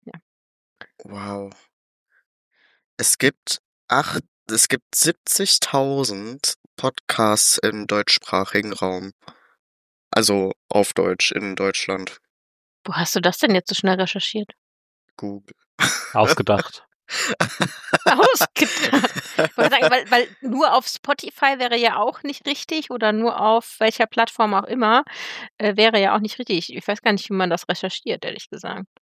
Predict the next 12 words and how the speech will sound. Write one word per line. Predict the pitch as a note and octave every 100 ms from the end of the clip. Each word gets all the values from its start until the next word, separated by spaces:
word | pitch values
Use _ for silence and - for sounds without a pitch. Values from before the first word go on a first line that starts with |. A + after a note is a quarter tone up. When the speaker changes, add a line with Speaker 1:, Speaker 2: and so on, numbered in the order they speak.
| _
Speaker 1:
Hast, | G#3 - -
hast | - B3 -
du | D4+
der | C#4 D4+
Google | D4 B3+ A3+
K | - G#3+
I | A#3
vertraut? | - D#3 - D3 D#3 - - _ _ _ _ _ _ _ _ _ _ _ _ _ _
Mhm. | - F#3 G#3+ A#3+ _ _ _ _ _ - G#3 -
Caleb. | G3+ G#3 G#3 F#3+ - - _ - C#4 - -
Mhm. | A#3 A3+ G#3+ _ _
Nein. | F#3+ F#3 F3 E3 E3+ F3 F#3 G#3+ B3